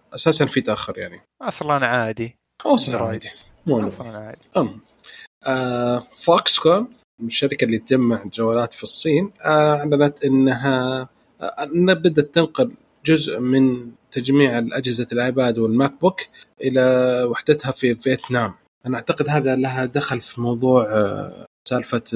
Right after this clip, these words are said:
Speaker 1: توقيف، آه، الهند لأي منتج في الصين.
Speaker 2: أوكي،
Speaker 1: فيمكن عشان
Speaker 2: طيب.
Speaker 1: كذا يقفلون عليها.
Speaker 2: ممكن، لأنه في بعض الدول يعني مقفل على، سواء تيجي جوالات من دول خارجية، يعني مو منتاج داخلي، يقفل الجوالات. حتى إنك، حتى لو افترضنا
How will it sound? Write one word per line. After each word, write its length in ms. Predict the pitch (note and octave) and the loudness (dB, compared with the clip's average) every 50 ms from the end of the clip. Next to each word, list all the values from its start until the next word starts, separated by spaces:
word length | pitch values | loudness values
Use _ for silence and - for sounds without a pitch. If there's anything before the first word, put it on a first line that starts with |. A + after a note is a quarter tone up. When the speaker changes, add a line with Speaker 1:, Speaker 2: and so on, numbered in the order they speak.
| G#2+ - - | -6 -4 -2
Speaker 1:
توقيف، 640 | C3 A#2+ A#2 A2+ C3 C3 C3 B2 - - - - - A#2 | 0 0 2 4 6 6 6 4 2 -2 -6 -4 -2 0
آه، 560 | A2 - - - - - - - - - A#2 | 0 0 -2 -4 -8 -10 -14 -16 -12 -6 -4
الهند 420 | A#2+ A#2+ A2+ C3 C#3 C#3 A#2+ - - | -2 0 4 4 4 4 4 2 -2
لأي 280 | A#2+ A#2 A2 B2+ C3 B2+ | -2 0 2 2 2 2
منتج 340 | B2+ C3 B2 B2 - A2+ A#2 | 2 2 0 -2 -4 -6 -6
في 100 | - - | -6 -6
الصين. 320 | - - - - A#2 G#2 - _ _ _ _ _ - | -6 -6 -4 -4 -6 -8 -8 _ _ _ _ _ -10
Speaker 2:
أوكي، 260 | A2 A2 G#3+ A3+ - | -4 -2 -2 0 0
Speaker 1:
فيمكن 320 | C3 F#3 D3+ C3 C3 A#2 A#2 | 2 0 0 0 0 -2 -2
عشان 160 | - E3+ D#3 | 0 0 0
Speaker 2:
طيب. 100 | C#3+ C#3 | -2 -2
Speaker 1:
كذا 220 | C#3 A#2+ G#2+ G2+ - _ _ _ _ - A#2+ | -4 -4 -4 -6 -10 _ _ _ _ -12 -12
يقفلون 380 | A#2+ - - A#2 A#2 A2 G#2+ | -12 -10 -8 -6 -6 -6 -6
عليها. 320 | G#2 G#2+ A2 G2+ G2+ A2 - _ - | -6 -8 -10 -12 -14 -16 -20 _ -14
Speaker 2:
ممكن، 440 | D3 D3+ F#3+ A3+ G#3+ - - D3+ | -6 -2 0 0 0 0 0 2
لأنه 580 | C#3 C#3 C#3+ D3 D3 D3 C#3+ C#3+ C#3+ C#3+ C#3 C3 - - B2+ C3 | 2 2 2 2 2 4 4 4 4 2 0 -2 -10 -20 -20 -6
في 200 | - - F#3 F3 | 0 0 2 2
بعض 240 | F3 F3 E3 D3 | 2 2 0 0
الدول 340 | C#3+ C#3 C3+ D#3+ D#3+ D3+ C3 | -4 -4 0 2 4 4 4
يعني 200 | B2 A#2 A#2+ A#2 | 2 2 0 -4
مقفل 460 | A2+ A2+ - C#3+ C#3+ - - C3 A#2 | -8 -6 -6 -6 -6 -6 -6 -4 -2
على، 460 | A2 G#2+ A2 A2 A2 G#2+ G#2 A2+ A#2 A2+ _ _ _ _ | -2 0 0 0 -2 -2 -2 -4 -8 -12 _ _ _ _
سواء 500 | - - - C3 C3 C#3 C3 B2 A#2+ A2+ A2 A2 G#2+ G#2 A#2 G#2+ - | -18 -6 -2 0 2 4 4 2 2 0 -4 -6 -10 -12 -14 -12 -2
تيجي 360 | - D#3 D3 C3 A#2+ B2+ A#2+ | 0 0 0 2 0 -4 -4
جوالات 380 | B2 B2+ B2+ B2+ B2+ C3 B2+ - | 0 2 2 4 4 2 2 0
من 120 | A2+ A2 | -4 -2
دول 180 | A2+ B2+ B2 A2+ | 0 0 0 0
خارجية، 840 | - - A2+ A2 G#2+ G2+ G#2+ B2 B2 B2 B2+ B2+ B2+ B2 B2+ - - _ _ _ _ - | 0 0 0 2 0 0 0 2 2 4 4 4 4 4 2 -2 -8 _ _ _ _ -6
يعني 140 | - A2+ B2+ | -4 -2 0
مو 160 | D#3 F3 E3+ | 2 2 2
منتاج 340 | D#3+ D#3 C#3 - D3+ C#3+ B2+ | 0 0 0 2 0 2 2
داخلي، 420 | A#2 B2+ B2 A2+ D3 D#3+ E3+ D3+ C3+ | 2 0 0 2 2 2 2 0 0
يقفل 380 | B2 - E3 - - - C3 | 0 -2 -2 -2 -2 -2 -2
الجوالات. 400 | A#2+ A2+ A#2+ A#2 A#2 A2+ A2 - | -2 0 2 2 2 2 0 -2
حتى 220 | - - - - E3 | -2 -2 0 0 0
إنك، 160 | C#3+ C3+ - | 0 0 0
حتى 220 | - - - D3 | -2 -2 0 2
لو 80 | C3+ C3+ | 2 2
افترضنا 540 | C3 B2 - - D3 D3+ C3+ A#2+ C3 D#3 | 0 0 0 0 0 2 2 0 0 -2